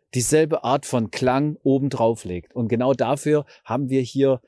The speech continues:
das Thema Luxus interpretiert. Überall dieselben Lautsprecher, überall eine hochwertige Akustik, bedingungslos bei Subwoofer reingesteckt, ein großes Bild, ein klasse Beamer, tolle, bequeme Sitze.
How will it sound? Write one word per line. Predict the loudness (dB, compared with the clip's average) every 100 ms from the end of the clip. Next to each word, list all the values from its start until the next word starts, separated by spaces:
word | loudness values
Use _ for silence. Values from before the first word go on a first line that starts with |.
| _
das | -8 -2
Thema | 0 0
Luxus | 0 -2 -6 -6
interpretiert. | -6 -6 -6 -10 -10 -4 -4 -4 _ _ _ _ _ _ _
Überall | 0 2 2 2 0
dieselben | 0 0 2
Lautsprecher, | 0 0 -2 -4 -2 -6 -4
überall | -4 -2 0 2
eine | 0 0
hochwertige | -2 -2 -2 0 -2 -4
Akustik, | -4 -4 -2 -4 -4 -2
bedingungslos | 2 2 2 -2 -2 -2
bei | -2
Subwoofer | -2 -2 -4 -6 -4 -2
reingesteckt, | 0 -2 -4 -2 -2 -2
ein | -4
großes | 0 0 0 -4
Bild, | -2 -2 -2
ein | -6
klasse | -4 -4 -2 -4
Beamer, | -4 -6 -4 -4
tolle, | -2 -2 0
bequeme | -4 -4 -2 -2
Sitze. | -2 -6 -4 -4 -4